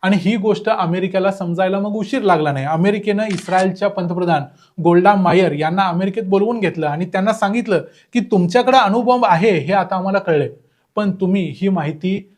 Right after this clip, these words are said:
अणुचाचणी करून जगाला सांगू नका. म्हणजे तेरी भी चूप आणि मेरी भी चूप अशा पद्धतीनं इस्रायल आणि अमेरिका यांनी ठरवलं. इस्रायलच्या पंतप्रधान गोल्डा मायर यांनी देखील मान्य केलं की होय, आम्ही न्यूक्लिअर टेस्ट करणार नाही.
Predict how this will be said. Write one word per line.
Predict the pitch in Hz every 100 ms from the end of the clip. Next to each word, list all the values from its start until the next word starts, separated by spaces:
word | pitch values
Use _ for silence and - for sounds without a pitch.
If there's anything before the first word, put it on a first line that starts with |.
| -
अणुचाचणी | 165 214 226 214 202 196
करून | 202 190 208
जगाला | 170 156 180 196
सांगू | 196 160 175
नका. | 151 151 - _ -
म्हणजे | 175 254 -
तेरी | 208 233
भी | 240
चूप | - 277 269
आणि | 214 214
मेरी | 196 175
भी | 170 156
चूप | 147 131 -
अशा | 175 -
पद्धतीनं | 208 202 190 190 190
इस्रायल | 196 165 170 175 185
आणि | 175
अमेरिका | 165 147 165 165 139
यांनी | 139 156 185
ठरवलं. | 202 208 190 135 - _ _ _ -
इस्रायलच्या | 208 226 247 247 247
पंतप्रधान | 226 208 190 202 208 208
गोल्डा | 180 180 180
मायर | 175 156 180
यांनी | 180 160 180
देखील | 175 180 170
मान्य | 160 190 190
केलं | 175 151 151 151
की | 185
होय, | 165 196 139 - _ -
आम्ही | 160 180
न्यूक्लिअर | 190 165 170 170
टेस्ट | 170 165 151 165
करणार | 151 143 151
नाही. | 147 131 170